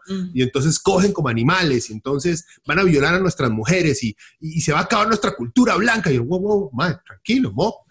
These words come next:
Speaker 2: Entonces, como que también plasman, como que Cocorí refuerza en los blancos el, "Sí, madre, los negros están obsesionadas con las mujeres blancas, ¿ve?".
Speaker 1: Ujú,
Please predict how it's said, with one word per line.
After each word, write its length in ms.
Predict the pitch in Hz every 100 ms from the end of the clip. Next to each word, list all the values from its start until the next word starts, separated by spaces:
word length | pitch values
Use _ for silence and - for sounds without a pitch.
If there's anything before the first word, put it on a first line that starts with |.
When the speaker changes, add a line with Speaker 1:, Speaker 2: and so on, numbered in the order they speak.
| _ _ _ -
Speaker 2:
Entonces, 640 | 127 151 190 196 - - _ _
como 160 | - 175
que 100 | 175
también 380 | 175 170 175 -
plasman, 760 | 202 208 214 - 220 226 233 226 _ _ _ _ _ _ 165
como 200 | 175 180
que 160 | - -
Cocorí 500 | 185 - 175 170 185
refuerza 1040 | 214 208 - - 190 202 214 - 220 214 -
en 300 | 165 147 139
los 260 | 131 110
blancos 520 | 117 135 156 160 170 139
el, 180 | 113 - _ _
"Sí, 200 | - -
madre, 260 | 165 147 107
los 140 | 101
negros 280 | 101 110 151
están 200 | 151 165
obsesionadas 760 | 175 175 175 185 175 175 156 -
con 140 | 107
las 100 | 101
mujeres 380 | 95 92 110 123
blancas, 380 | 127 147 101 92
¿ve?". 280 | 110 175 175 _ _ _ 214
Speaker 1:
Ujú, 260 | 214 208